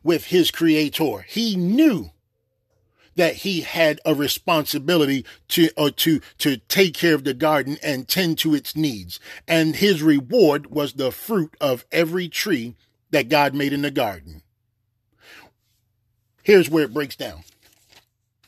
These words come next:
The breakdown comes when the Lord God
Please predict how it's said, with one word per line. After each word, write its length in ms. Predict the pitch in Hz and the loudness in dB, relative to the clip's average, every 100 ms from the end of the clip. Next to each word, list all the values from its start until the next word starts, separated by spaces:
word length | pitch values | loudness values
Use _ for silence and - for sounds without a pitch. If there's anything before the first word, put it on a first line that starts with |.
| _ _ _ - _ _ _ | _ _ _ -20 _ _ _
The 100 | 143 | 2
breakdown 500 | 190 233 165 165 147 | 4 2 0 -2 -2
comes 420 | 214 196 156 131 | 0 0 0 -2
when 160 | 147 | -2
the 80 | 127 | -2
Lord 400 | 123 160 160 123 | 2 4 4 2
God 500 | 165 175 101 113 135 | -2 -2 -4 -8 -14